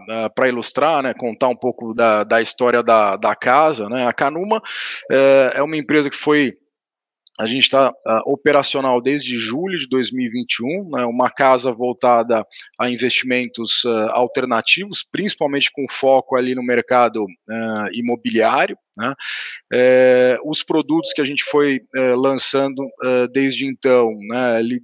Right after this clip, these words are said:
dão essa exposição ao mercado imobiliário, que é, que é a nossa expertise, tanto aqui no Brasil quanto no, é, é, no exterior, né, principalmente no mercado, é, americano. O nosso sócio fundador é o Marcelo Weinstein, né? O Marcelo, ele tem,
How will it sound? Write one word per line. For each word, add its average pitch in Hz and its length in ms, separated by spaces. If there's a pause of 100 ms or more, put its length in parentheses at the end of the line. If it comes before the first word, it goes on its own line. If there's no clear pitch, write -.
dão 143 260
essa 131 200
exposição 135 840
ao 170 80
mercado 143 400
imobiliário, 123 720
que 131 100
é, 123 220 (200)
que 131 100
é 127 40
a 127 80
nossa 123 380
expertise, 117 760 (100)
tanto 160 260
aqui - 180
no 143 100
Brasil 123 460
quanto 123 440
no, 117 240 (160)
é, 101 40
é, 107 680
no 120 120
exterior, 123 680
né, 110 180
principalmente 120 560
no 117 100
mercado, 110 520 (400)
é, 104 100
americano. 117 800 (460)
O 147 100
nosso 160 320
sócio - 400
fundador 123 680
é 123 40
o 120 100
Marcelo 120 580
Weinstein, 131 540
né? 123 80
O 123 100
Marcelo, 135 580
ele 135 140
tem, 131 340